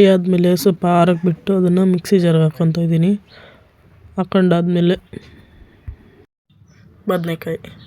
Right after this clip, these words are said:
ನೋಡಿ, ಹಿಂಗೆ ಕಟ್ ಮಾಡಿ ಇಟ್ಕೊಂಡಿದ್ದೀನಿ. ಮಿಕ್ಸಿ ಜಾರ್ಗೆ ಇದ್ದ ಒಂದೂವರೆ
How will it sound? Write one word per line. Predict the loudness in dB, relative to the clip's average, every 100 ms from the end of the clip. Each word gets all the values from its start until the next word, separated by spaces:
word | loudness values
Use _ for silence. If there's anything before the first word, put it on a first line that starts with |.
| -12
ನೋಡಿ, | -8 -8
ಹಿಂಗೆ | -8
ಕಟ್ | -10 -8
ಮಾಡಿ | -8 -6
ಇಟ್ಕೊಂಡಿದ್ದೀನಿ. | -8 -12 -10 -10 -10 -14 -20 -20 -20 -20 -20 -20 -20 -20 -20 -20 -20 -20 -20 -20 -20 -20 -20 -20 -20 -20 -20 -20 -20 -20 -20 -20 -20 -20 -20 -20 -20 -20 _ -20 -20 -20 _ _ -20 _ _ -18
ಮಿಕ್ಸಿ | -14 -8 -6 -6
ಜಾರ್ಗೆ | -6 -6
ಇದ್ದ | -6 -8 -6
ಒಂದೂವರೆ | -4 -4 -2 -4